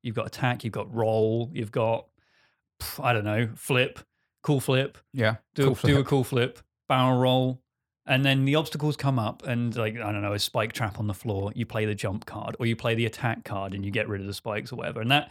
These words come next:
Speaker 1: refreshes as you go through your hand. And maybe at certain checkpoints you reach a treasure box and it's like, "Hey, you, you got some more cards to add to your, to your deck." And you, uh,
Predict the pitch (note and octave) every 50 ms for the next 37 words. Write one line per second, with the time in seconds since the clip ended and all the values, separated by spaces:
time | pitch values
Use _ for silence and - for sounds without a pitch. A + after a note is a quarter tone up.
0 | - - _ - C3+ A#2+ - - D#3 D3 C3+ - - - A2 G#2+ A2+ A#2+ - -
1 | B2 G#2+ G#2 A#2+ G#2+ - B2+ B2 B2 - - B2 A#2 A#2 A2 G2+ F#2+ A#2 A2+ G2+
2 | G#2 A2 A2+ C3 C#3 - _ _ _ _ _ _ _ _ _ _ _ _ _ -
3 | A2+ A2+ A2+ A#2 A#2+ A#2 G#2+ - - _ _ _ _ _ _ _ _ _ _ C#3
4 | B2+ C3 C3+ C3 C3 C3 B2+ - - C3 C3 C3 A#2+ - C3+ C#3 - - C3+ C#3
5 | C3+ - C#3+ C3 C3 C#3 C3+ - C3+ - - D3 C#3+ C#3+ D3+ D3 E3+ F3 F#3 -
6 | - C#3 B2 C3 - - C#3 C3+ - - E3 G3 G#3 F#3 C#3 - - - _ _
7 | - D#3 D3+ E3+ E3+ D#3 D#3+ D3 D#3+ D#3+ D#3+ D#3+ - - - - - - E3 D#3+
8 | D#3 D#3 E3 D#3 - F3 F3+ F#3+ F#3+ F#3+ - - D#3+ D3+ D3 C#3+ C#3+ - D3+ D3
9 | C#3+ C#3+ D3 D3 - - - - - C#3+ C#3 C#3+ C#3 C3 - D3 D3 D#3+ F3+ -
10 | - - E3 C#3+ D3 D3 D3 C#3+ C#3+ C#3 C#3 C#3 C#3 C#3 C#3 C#3